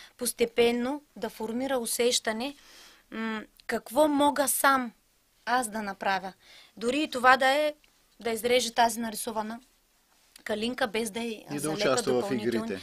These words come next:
Speaker 1: елементи. Защото, м, в подхода, който ние сме използвали, подходът, който сме използвали в нашия учебник, е всъщност така наречения личностно ориентиран подход, а,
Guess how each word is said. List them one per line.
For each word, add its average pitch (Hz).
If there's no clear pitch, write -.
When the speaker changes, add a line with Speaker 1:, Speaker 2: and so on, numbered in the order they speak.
Speaker 1:
елементи. 196
Защото, 262
м, 220
в 202
подхода, 254
който 254
ние 240
сме 240
използвали, 208
подходът, 226
който 196
сме 196
използвали 196
в 190
нашия 214
учебник, 208
е 233
всъщност 240
така 226
наречения 220
личностно 220
ориентиран 208
подход, -
а, 196